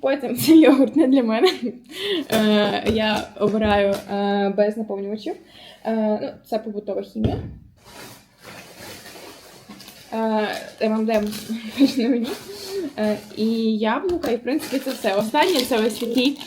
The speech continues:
е, набір Kinder, тому що я хотіла спробувати, е, шоколадного Kinder Діда Мороза, а він був тільки в такому наборі, тому ой. І ще там паперові рушники, інша побутова хімія. І, да, ось ця вся закупка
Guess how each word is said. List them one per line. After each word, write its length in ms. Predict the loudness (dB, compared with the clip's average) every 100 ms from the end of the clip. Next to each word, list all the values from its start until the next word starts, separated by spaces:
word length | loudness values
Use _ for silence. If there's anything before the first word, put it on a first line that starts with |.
| -14 -4 2
е, 520 | 4 4 2 0 0
набір 480 | 2 4 4 2 2 -2
Kinder, 340 | -2 0 0 -2
тому 220 | -2 0
що 120 | 0
я 80 | 0
хотіла 340 | 2 6 6
спробувати, 720 | 6 4 4 2 0 -2 0 -2 -2 -6 -6 0
е, 340 | 2 4 0 -4
шоколадного 560 | -2 0 2 2 0
Kinder 400 | 0 0 0 2
Діда 180 | -2 -2
Мороза, 440 | 0 0 0 0 -2 0
а 80 |
він 160 | 0 0
був 120 | -4
тільки 260 | -4 -4 -4
в 60 |
такому 260 | -6 -6 -4
наборі, 460 | -4 -2 -2 -4 -8 -12 -14 -8
тому 240 | -2 0 0
ой. 180 | 0 -2 -4 -10 -18 -20 -8
І 360 | -4 -2 -2 -6
ще 200 | -6 -6
там 180 | -6 -6
паперові 380 | -6 -4 -2 -2
рушники, 500 | -6 -8 -8 -2 -2
інша 320 | -2 -6 -8
побутова 380 | -10 -8 -6 -6
хімія. 360 | -4 -4 -4 -8 -14 -18 -6
І, 300 | 0 2 2
да, 320 | 2 2 2
ось 240 | 0 -2 -6
ця 220 | -6 -4
вся 160 | -4
закупка 640 | -6 -6 -8 -8 -4 -4